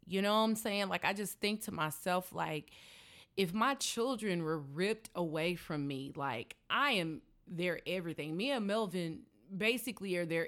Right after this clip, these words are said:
everything. I mean, I guess our oldest may be able to figure it out a little bit, but she's still just five. Like, my baby is almost one. And it's like,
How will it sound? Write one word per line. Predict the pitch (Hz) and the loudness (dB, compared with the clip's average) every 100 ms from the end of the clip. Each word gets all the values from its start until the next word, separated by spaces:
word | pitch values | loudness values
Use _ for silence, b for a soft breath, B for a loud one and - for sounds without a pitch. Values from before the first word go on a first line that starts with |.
| - | 0
everything. | 175 190 170 156 135 - | 0 2 0 -2 -4 -2
I | 175 | -2
mean, | 185 180 | 0 0
I | 160 | 0
guess | 220 220 233 | 0 0 2
our | 196 170 - | 2 0 0
oldest | 165 220 190 156 - | 2 4 4 0 -2
may | 151 180 247 | 2 2 4
be | 190 165 | 2 2
able | 156 156 156 | 2 2 2
to | 151 151 | 0 -2
figure | - 202 180 165 | -2 0 0 0
it | 165 | 2
out | 160 160 | 2 0
a | |
little | 160 151 170 247 175 | -2 0 4 4 4
bit, | 170 151 - | 2 0 0
but | 170 175 | -4 -2
she's | 254 - | -2 -2
still | - 277 320 | 0 0 0
just | 226 262 262 - | -2 -4 -4 -2
five. | 254 339 302 - | 0 0 0 0
Like, | 175 - | -2 -2
my | 208 285 | -2 -2
baby | 214 - - 311 247 208 190 B B B - | -2 -6 -4 -4 -4 -6 -8 B B B -6
is | 180 | 0
almost | 254 247 226 190 160 | 0 2 0 -2 -6
one. | 147 143 185 381 339 156 156 | -6 -4 -2 0 0 0 0
And | - 233 | 0 0
it's | 285 294 | 0 0
like, | 262 240 | 2 2